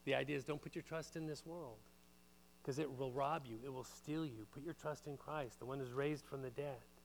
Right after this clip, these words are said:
Apart from faith that saves us, we haven't stepped into the Jordan. Remember that picture?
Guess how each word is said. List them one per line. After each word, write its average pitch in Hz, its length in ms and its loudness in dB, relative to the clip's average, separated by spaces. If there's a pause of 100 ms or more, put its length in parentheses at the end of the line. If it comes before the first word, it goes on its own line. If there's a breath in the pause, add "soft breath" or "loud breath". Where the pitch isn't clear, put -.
(1500 loud breath)
Apart 156 320 10
from 151 160 0 (120)
faith 170 320 6
that 131 120 -6
saves 175 520 2
us, 113 280 -6
we 143 140 2
haven't 139 360 0
stepped - 520 -4
into 131 180 -4
the 120 120 -4 (100)
Jordan. 143 440 -2 (1900)
Remember 131 240 2
that 139 240 6
picture? 202 420 -4